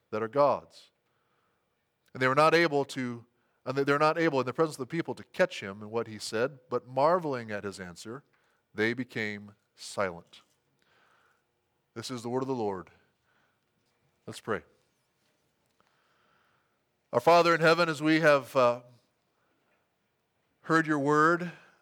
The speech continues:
we pray now for your help as we focus our attention on it. We want to know what you say. We want our hearts and our lives to be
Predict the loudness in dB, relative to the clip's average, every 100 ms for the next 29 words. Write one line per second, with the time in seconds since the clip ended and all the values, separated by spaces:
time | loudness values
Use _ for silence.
0 | -12 -12 -2 0 2 0 0 -2 2 2
1 | 2 -6 -8 -6 -6 -2 -2 -2 -8 -10
2 | -4 -2 -2 -6 -14 _ _ _ _ -20
3 | _ _ _ _ _ _ _ _ _ _
4 | -8 -6 -2 0 0 -4 -4 0 0 -2
5 | -6 -18 _ _ _ _ _ _ _ _
6 | -10 -8 -8 -8 -4 -4 -4 _ _ _
7 | _ _ _ _ _ _ _ _ _ _
8 | _ -10 -2 2 2 2 0 0 -6 -6
9 | -2 2 4 4 0 -8 -12 -10 -10